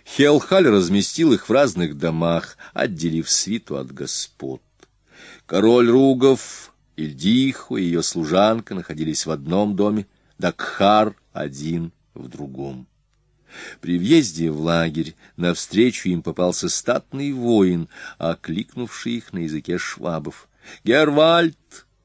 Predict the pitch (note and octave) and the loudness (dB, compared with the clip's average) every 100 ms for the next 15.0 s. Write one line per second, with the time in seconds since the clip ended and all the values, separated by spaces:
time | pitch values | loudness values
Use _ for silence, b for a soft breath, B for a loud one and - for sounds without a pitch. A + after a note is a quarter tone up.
0 | _ - D3 G3 G#3 G3 - _ - - | _ -2 0 0 -2 -6 -10 _ -12 -6
1 | C3+ C#3 C#3+ C3+ A#2+ B2+ B2 C3 B2 A2 | -6 -4 -2 0 0 -2 0 0 -2 -2
2 | A2 A2+ A2 G#2 A2+ - - b b b | -2 -6 -4 0 0 -2 -14 b b b
3 | b b b - - - - C3+ C3+ B2 | b b b -10 -8 -8 -2 2 2 4
4 | C3+ C3+ C#3 D3+ F#3 F#3 C3 - F2 D2+ | 4 4 4 4 4 2 0 -4 -6 -4
5 | F2 F2 D#2+ - - E2+ D#2 G#2 C#3 G#2+ | 0 0 -2 -6 -8 -8 -2 0 2 2
6 | D#2 D#2+ - - - D2+ C3 G#2 - D3+ | 0 -4 -4 -6 -6 -8 -6 -6 -6 -6
7 | C#3 A#2+ F#2+ D#2+ - - D2+ D2+ C3 C#3+ | -4 -2 -2 -2 -6 -10 -8 -2 -2 -2
8 | E3+ - - - - _ _ _ _ _ | -4 -4 -6 -8 -10 _ _ _ _ _
9 | - - F#2 - F2+ - F2+ F2 - F#2+ | -18 -4 -4 -2 -8 -4 -2 -2 0 -2
10 | - G2+ E2 D2 G2+ - A2+ - G#2 G#2 | -2 -4 -4 -6 -6 -4 -6 -6 -4 -4
11 | G#2 G2+ - - - F2+ D#2 b b b | -2 -4 -6 -12 -6 -6 -6 b b b
12 | b b b b b _ - F2 B2+ C3+ | b b b b b _ -8 -2 0 2
13 | C3+ B2 F3+ E3+ D3+ C3+ A2+ F#2+ - - | 2 4 4 4 2 2 4 4 0 -6
14 | E2 E2 E2 D2+ C#2+ C#2+ - - - - | -4 -2 -2 -4 -8 -12 -10 -10 -10 -12